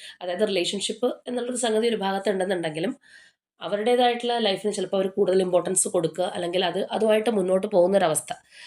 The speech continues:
ആ, അതായത് ഞാനൊന്ന് സെറ്റിൽ ആവട്ടെ അല്ലെങ്കിൽ ഇവിടെ ഞാനൊന്ന് എൻ്റെ നില ഉറപ്പിക്കട്ടെ എന്നൊക്കെ നമ്മൾ പറയില്ലേ, എന്ന് പറഞ്ഞതുപോലെ വേറെ ഏതെങ്കിലും അവരുടേതായിട്ടുള്ള കാര്യങ്ങൾക്ക് ചിലപ്പോൾ അവർ പ്രിഫറൻസ് കൊടുക്കുന്നുണ്ട് എന്ന് നിങ്ങൾക്ക് ചിലപ്പോൾ തോന്നുന്നുണ്ടാവാം.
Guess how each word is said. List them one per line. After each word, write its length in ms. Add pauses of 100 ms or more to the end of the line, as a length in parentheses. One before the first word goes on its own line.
(560)
ആ, 80 (160)
അതായത് 300
ഞാനൊന്ന് 420
സെറ്റിൽ 300
ആവട്ടെ 340 (460)
അല്ലെങ്കിൽ 260 (1160)
ഇവിടെ 200
ഞാനൊന്ന് 380 (220)
എൻ്റെ 160
നില 220
ഉറപ്പിക്കട്ടെ 480
എന്നൊക്കെ 240
നമ്മൾ 180
പറയില്ലേ, 340 (320)
എന്ന് 180
പറഞ്ഞതുപോലെ 500 (140)
വേറെ 220
ഏതെങ്കിലും 360
അവരുടേതായിട്ടുള്ള 600
കാര്യങ്ങൾക്ക് 420
ചിലപ്പോൾ 220
അവർ 100
പ്രിഫറൻസ് 400
കൊടുക്കുന്നുണ്ട് 580 (420)
എന്ന് 180
നിങ്ങൾക്ക് 280
ചിലപ്പോൾ 220
തോന്നുന്നുണ്ടാവാം. 580